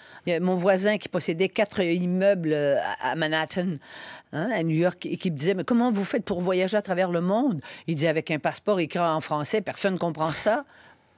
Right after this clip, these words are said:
Et lui, c'est un Américain qui vit à côté du Québec.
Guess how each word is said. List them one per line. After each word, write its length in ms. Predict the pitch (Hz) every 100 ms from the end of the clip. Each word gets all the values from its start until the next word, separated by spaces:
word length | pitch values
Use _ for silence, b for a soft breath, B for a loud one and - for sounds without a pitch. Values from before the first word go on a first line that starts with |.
| _ 160
Et 100 | 170
lui, 180 | 208
c'est 200 | 349 -
un 100 | 240
Américain 600 | 185 226 240 277 - 359 -
qui 100 | 208
vit 180 | 196 262
à 80 | -
côté 420 | 254 - 339 240
du 140 | 160
Québec. 320 | 175 160 160